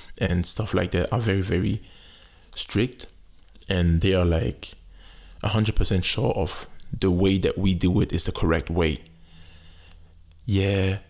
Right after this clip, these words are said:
I did it like this, and my kids, they turned out fine. They're not having any problem. So what is your problem?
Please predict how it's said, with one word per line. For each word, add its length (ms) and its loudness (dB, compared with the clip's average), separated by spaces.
I 140 0
did 220 0
it 80 2
like 300 0
this, 280 2
and 80 -4
my 120 -2
kids, 400 -2
they 160 0
turned 300 2
out 200 2
fine. 560 0
They're 140 0
not 140 4
having 300 2
any 200 2
problem. 800 0
So 200 0
what 720 0
is 240 -2
your 100 4
problem? 640 0